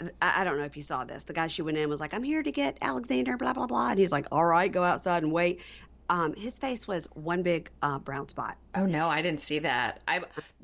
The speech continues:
Speaker 2: what I
Speaker 1: It's
Speaker 2: wrote
Speaker 1: not
Speaker 2: down, the details I noticed were when she was still packing up to go before she had the full car meltdown from beginning to end. Her hoarder suitcase, again, with the suitcase situations and her lip gloss and her curling up just the ends of her hair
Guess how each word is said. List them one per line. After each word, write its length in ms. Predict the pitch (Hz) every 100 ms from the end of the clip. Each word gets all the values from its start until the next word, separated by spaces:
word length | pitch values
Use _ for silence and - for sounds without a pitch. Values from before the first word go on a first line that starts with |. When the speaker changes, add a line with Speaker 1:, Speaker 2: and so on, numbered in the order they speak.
| 185 -
Speaker 2:
what 260 | 208 247 -
I 140 | 220
Speaker 1:
It's 80 | 240
Speaker 2:
wrote 120 | 262
Speaker 1:
not 100 | 220
Speaker 2:
down, 440 | 190 165 156 151 147
the 80 |
details 460 | 160 196 - 196 170
I 160 | - 156
noticed 440 | 151 139 131 131
were 120 | 147 143
when 100 | 135
she 160 | -
was 100 | 143
still 200 | - 143
packing 420 | 143 135 131 139
up 80 | 127
to 60 | -
go 160 | 131 139
before 260 | 139 135
she 140 | 131 139
had 80 |
the 80 | 131
full 380 | - - 160 147
car 260 | 147 143 127
meltdown 560 | 120 113 139 131 147
from 240 | - 127 123 -
beginning 300 | - 135 135
to 120 | 139
end. 320 | 123 120 139 - - - - - -
Her 220 | 185 160
hoarder 420 | - 180 180 175
suitcase, 640 | 165 - 135 139 131 165 - 170
again, 460 | 196 175 139 165 - 180
with 120 | 175
the 80 | 170
suitcase 460 | - 214 190 135
situations 800 | - 135 131 117 - 131 123 -
and 120 | - 151
her 120 | 151
lip 200 | 151 151
gloss 460 | 160 147 147 143 -
and 80 | 143
her 100 | -
curling 380 | - 160 156 151
up 140 | 147
just 180 | 151 -
the 120 | 151
ends 200 | 143 147
of 60 | 139
her 100 | 135
hair 400 | 135 123 147